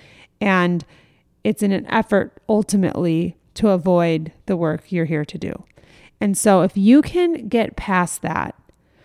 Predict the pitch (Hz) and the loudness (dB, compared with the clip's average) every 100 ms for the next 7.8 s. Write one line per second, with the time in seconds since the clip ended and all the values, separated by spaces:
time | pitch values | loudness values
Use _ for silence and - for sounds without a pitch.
0 | _ _ 220 - 202 240 285 302 285 - | _ _ -8 -2 0 2 2 0 -2 0
1 | 220 - 214 185 185 180 - 175 170 180 | -2 0 0 0 0 -2 -2 -4 -2 -2
2 | 156 185 - - _ - 190 - 214 - | -2 -4 -10 -20 _ -8 -6 0 0 0
3 | - - 190 196 180 180 - _ _ _ | -6 -6 0 2 2 -2 -10 _ _ _
4 | - 214 220 220 208 220 233 233 226 - | -2 4 4 4 0 0 2 2 0 -2
5 | - 202 202 196 190 165 180 180 180 180 | -2 0 2 2 0 -2 -2 0 0 -2
6 | 190 170 - 170 165 175 190 180 170 190 | -4 -4 -4 -4 -2 -4 -2 -2 0 0
7 | 220 254 269 220 208 208 208 214 | 2 2 0 0 2 2 2 -2